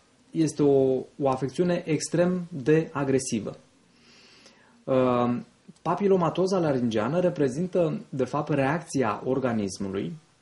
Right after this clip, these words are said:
la infecția cu un virus. Un virus de care probabil că ați auzit, care se numește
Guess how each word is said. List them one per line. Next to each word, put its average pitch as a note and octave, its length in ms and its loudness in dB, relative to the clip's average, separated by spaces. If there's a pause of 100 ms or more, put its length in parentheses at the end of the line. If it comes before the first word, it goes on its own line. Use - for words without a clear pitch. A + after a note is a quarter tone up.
(220)
la D3 560 -2
infecția F3+ 500 -2
cu E3+ 140 -8
un D#3+ 120 -2
virus. A2 460 -2 (120)
Un E3+ 140 -2
virus B2 360 -2
de D#3+ 120 -4
care D3+ 240 -4
probabil C#3+ 400 -2
că D#3+ 80 -4
ați - 160 -4
auzit, G#2+ 360 -6 (380)
care D#3 160 -6
se D3+ 120 -2
numește E3 340 -2